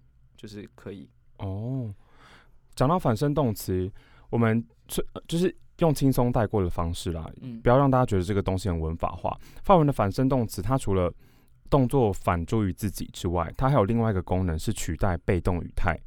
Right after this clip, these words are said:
Speaker 2: 就比如说，英文里面我们会说，“The building is located somewhere”，这个建筑位在什么地方？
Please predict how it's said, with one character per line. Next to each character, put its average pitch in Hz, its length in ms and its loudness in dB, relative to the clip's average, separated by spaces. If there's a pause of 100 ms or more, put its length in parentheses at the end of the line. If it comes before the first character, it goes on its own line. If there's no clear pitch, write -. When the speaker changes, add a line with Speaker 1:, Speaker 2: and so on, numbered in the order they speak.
(520)
Speaker 2:
就 170 100 4
比 127 100 0
如 101 140 4
说， 110 420 2 (360)
英 151 120 4
文 139 140 6
里 98 60 2
面 117 180 2
我 92 100 2
们 87 120 -2
会 120 120 2
说， 104 420 0 (600)
“The 104 140 2
building 113 380 4 (140)
is 85 100 -6 (100)
located 92 560 0
somewhere”， 82 540 -4 (520)
这 139 140 -2
个 110 260 2 (300)
建 110 240 4
筑 78 360 -6 (220)
位 110 160 4
在 104 160 2
什 - 120 -6
么 78 100 -4
地 82 200 -6
方？ 82 240 -6